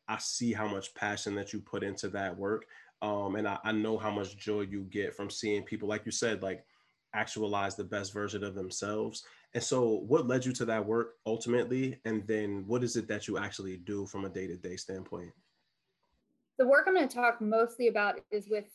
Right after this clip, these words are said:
Speaker 2: this organization called Stratajoy. During that low point in my twenties, at some point I Googled quarter life crisis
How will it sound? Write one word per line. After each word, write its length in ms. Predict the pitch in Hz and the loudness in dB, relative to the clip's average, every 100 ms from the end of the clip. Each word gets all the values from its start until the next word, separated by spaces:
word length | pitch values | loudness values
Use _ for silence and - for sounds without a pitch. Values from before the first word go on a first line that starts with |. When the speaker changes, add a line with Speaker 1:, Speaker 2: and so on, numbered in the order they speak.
| _ - | _ -4
Speaker 2:
this 180 | 214 196 | -2 0
organization 600 | 196 202 202 202 190 202 | -2 -2 0 0 0 -2
called 200 | 190 - | -2 -4
Stratajoy. 720 | - 196 180 208 233 254 269 - _ _ - 196 | -2 0 0 4 6 6 4 -2 _ _ -16 0
During 360 | 233 240 247 | 4 4 2
that 380 | 233 208 - - | 0 -2 -4 -4
low 240 | 208 208 202 | 2 4 4
point 400 | - 185 196 202 | 0 -6 -6 -4
in 120 | 208 | -2
my 160 | 185 | -2
twenties, 580 | 185 - 196 190 196 220 - | -4 -2 -2 -2 -4 -4 0
at 220 | 190 196 | -2 0
some 280 | 285 330 302 | 2 2 4
point 320 | 208 190 190 | 2 2 0
I 100 | 196 | 0
Googled 520 | 196 208 196 196 185 190 _ _ - | 2 0 0 0 0 -4 _ _ 2
quarter 300 | 240 240 233 | 6 6 6
life 320 | 190 180 180 | 4 2 0
crisis 640 | - 170 170 - 262 - | -4 -4 -2 0 0 -2